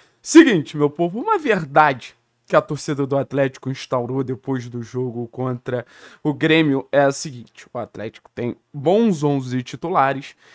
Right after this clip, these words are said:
e quando tem que tirar alguma coisa do banco, acaba sofrendo. E eu concordo que o elenco do Atlético tem muita brecha, eu concordo que o elenco do Atlético precisava se reforçar,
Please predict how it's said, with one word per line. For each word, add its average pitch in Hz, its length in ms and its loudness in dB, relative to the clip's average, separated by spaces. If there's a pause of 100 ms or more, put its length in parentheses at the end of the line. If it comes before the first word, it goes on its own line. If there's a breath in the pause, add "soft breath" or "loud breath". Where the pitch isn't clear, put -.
(120)
e 190 140 8
quando 196 360 6
tem 190 300 2
que 196 180 -8
tirar 143 560 4
alguma 143 560 0
coisa 139 400 -4
do 143 120 -8
banco, 143 580 -6
acaba 135 420 -2
sofrendo. - 640 -10 (640 soft breath)
E 302 40 8
eu 427 100 12
concordo 190 680 0
que - 120 -8
o 143 60 4
elenco 135 380 0
do 127 80 -2
Atlético 131 500 -4
tem 151 100 -4
muita 127 240 -6
brecha, 131 560 -2 (200)
eu 156 120 0
concordo 160 680 0
que 151 120 -6
o 156 60 4
elenco 143 420 0
do 135 80 -2
Atlético 131 680 0 (320 soft breath)
precisava 147 560 2
se 131 160 -8
reforçar, 127 680 -4